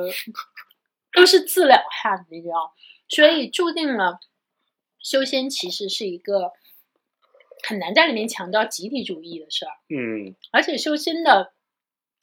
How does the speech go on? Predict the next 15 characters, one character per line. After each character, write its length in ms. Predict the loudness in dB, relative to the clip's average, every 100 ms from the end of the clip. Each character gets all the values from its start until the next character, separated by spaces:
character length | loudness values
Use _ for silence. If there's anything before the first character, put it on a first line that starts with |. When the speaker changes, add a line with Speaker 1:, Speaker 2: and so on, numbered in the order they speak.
| -20 _
Speaker 1:
整 260 | -8 -4 2
体 180 | 2 2
的 280 | -2 -8 -10
这 140 | -2 0
个 240 | 0 4
大 180 | 8 8
方 240 | 8 2 2
向 200 | 0 0
就 140 | -2
是 220 | -2 -6 -12 _ _
开 220 | 4 4
拓 180 | 6 0
新 260 | -2 -6 -6
地 160 | -8
图， 360 | -8 -10 -12 -14